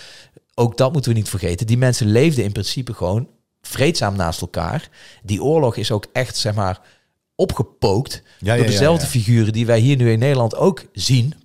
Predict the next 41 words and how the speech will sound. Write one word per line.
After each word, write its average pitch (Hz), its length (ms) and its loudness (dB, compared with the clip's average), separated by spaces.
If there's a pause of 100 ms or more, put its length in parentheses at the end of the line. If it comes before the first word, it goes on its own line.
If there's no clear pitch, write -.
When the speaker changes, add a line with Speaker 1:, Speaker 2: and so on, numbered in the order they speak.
(240)
Speaker 1:
poken. 104 440 0
Daarom 117 280 0
ben 127 120 2
ik 120 100 0
er 131 60 -2
ook 123 160 2
altijd 110 240 -6
zo 107 220 2
gevoelig 170 440 0
voor. 101 340 0
<laughs> 196 60 0 (360)
Speaker 2:
Ja. 104 100 2
Speaker 1:
Eh, 117 500 4
eh, 113 80 2
omdat 131 220 0
ik 127 120 -2
daar 160 180 2
met 135 100 0
eigen 160 300 -4
ogen 185 260 0
zag 117 300 0
van, 120 160 -2
oké, 120 220 -4 (120)
dit 190 180 2
is - 100 -6
dus 135 140 0
het 110 100 -2
resultaat 123 600 0
van 107 340 -2
de 107 80 0
haatzaaiers 101 800 0
die, 101 260 -4
eh, 90 220 -4 (580)
die 107 380 0 (160)
mensen 127 400 0
ontmenselijken. 117 840 -2
En 120 100 -4
dan 110 200 -2
eindigt 151 300 -2
dat 92 140 -4
hier. 107 400 0